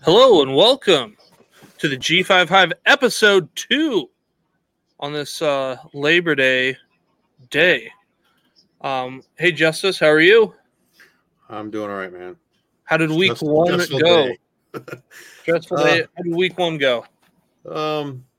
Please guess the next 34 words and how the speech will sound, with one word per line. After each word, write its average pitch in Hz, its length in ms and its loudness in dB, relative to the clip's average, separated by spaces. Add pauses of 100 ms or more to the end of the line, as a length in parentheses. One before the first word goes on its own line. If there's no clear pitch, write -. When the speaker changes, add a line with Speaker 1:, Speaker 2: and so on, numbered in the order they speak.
Speaker 2:
it 190 60 -12
went 226 200 -8
okay. 165 440 -6
I 120 60 -12
mean, 120 180 -6
from 113 220 -10
a 101 40 -10
fantasy 127 400 -10
perspective, 104 520 -10
it 98 40 -14
went 98 120 -12
okay 95 260 -12
for 98 220 -16
me. 117 220 -14 (220)
Um, 92 440 -18 (1400)
I 101 60 -14
actually 113 500 -14 (220)
think 120 280 -12
I 104 80 -10
might, 104 540 -10 (180)
I 127 280 -8
know 135 120 -2
I 123 40 -4
didn't 110 160 -4
go 101 100 -4
undefeated, 92 540 -10 (100)
but 95 240 -16 (680)
I 104 80 -12
won 101 260 -10
most 95 240 -10
of 90 100 -14
my 90 80 -16
matchups, - 460 -18
so 92 240 -18